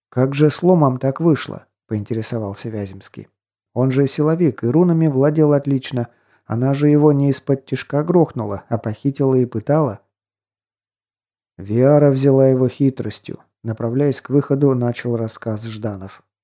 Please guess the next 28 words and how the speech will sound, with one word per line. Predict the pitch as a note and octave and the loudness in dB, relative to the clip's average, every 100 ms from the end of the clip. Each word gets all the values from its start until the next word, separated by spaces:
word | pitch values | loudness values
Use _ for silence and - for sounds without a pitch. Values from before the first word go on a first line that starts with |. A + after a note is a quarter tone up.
| _ _ _ | _ _ _
Михаил | A2+ A2 - A#2+ C3+ C3 | -4 -4 0 4 4 4
ужинал | C3 C3 B2 B2 | 4 4 2 2
один | A#2+ C#3 D3 | 0 2 0
в | A2+ | 0
забегаловке | A#2 A#2 A#2 C#3 C3 - B2 | -2 -2 2 4 2 0 -4
возле | A#2+ A#2+ A2+ | -2 -2 -4
своего | - A#2+ A#2 B2 | -4 -2 0 0
дома. | C3+ C3 G2 F2+ _ _ _ _ - | 0 0 -2 -10 _ _ _ _ -2
Довольно | B2+ F3 E3 | 2 2 2
приличный, | D3+ D#3 C3 A#2 - A2+ | 0 0 0 -2 -4 -6
надо | A2 A2 G#2+ | -6 -6 -10
сказать. | - A#2 A2 G#2+ - _ _ _ _ _ | -10 -8 -6 -6 -8 _ _ _ _ _
Он | F3 F3+ | -4 0
был | F3 F3 | 0 2
там | E3 D#3 | 0 0
постоянным | D3+ - C#3 D3 C#3+ C#3+ C3+ | -2 -2 -2 0 0 -4 -4
клиентом. | C#3 D3 D#3 A2+ G2+ F#2+ - _ _ _ | -4 -2 0 -4 -8 -14 -16 _ _ _
Она | - A2 A#2+ A#2+ | -8 -4 -2 0
как-то | B2 A#2 - | -2 -4 -6
сыпанула | A2 A#2+ A#2 B2 C3+ C3 | -6 -4 -2 0 2 2
ему | B2+ B2 | 2 0
в | A#2 | -4
еду | A#2 B2 C3 A#2+ | -2 0 2 2
дурман-траву. | B2+ B2+ B2+ A#2+ B2+ C3+ C3+ G#2+ - _ _ _ _ - | 2 0 0 -4 -2 0 2 0 -2 _ _ _ _ -2
Растёт | C#3 - - F3+ - | -2 0 0 0 0
такая | A#2 - A2+ G#2 | -6 -2 -4 -2
в | |
Зазеркалье, | A#2+ A#2+ A#2+ A#2 A#2+ G#2 G2 A2 | -2 -2 -2 -4 -6 -4 -6 -12